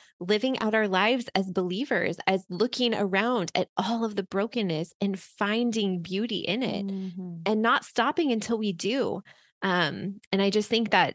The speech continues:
Speaker 1: that is such a powerful act that, you know, anybody in any season, I'm not saying it has to be a camera, but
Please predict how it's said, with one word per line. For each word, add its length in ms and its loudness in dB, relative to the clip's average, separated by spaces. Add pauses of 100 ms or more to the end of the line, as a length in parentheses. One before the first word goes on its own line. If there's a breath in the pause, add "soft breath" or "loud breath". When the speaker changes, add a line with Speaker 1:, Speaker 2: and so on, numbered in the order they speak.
(120)
Speaker 1:
that 180 2
is 140 2
such 200 2
a 60 4
powerful 580 2
act 440 -2
that, 380 4 (120)
you 140 0
know, 240 2
anybody 480 2
in 160 0
any 240 2
season, 580 -2 (300 loud breath)
I'm 120 2
not 160 2
saying 180 2
it 80 -2
has 180 2
to 80 -4
be 100 2
a 80 2
camera, 500 2
but 280 4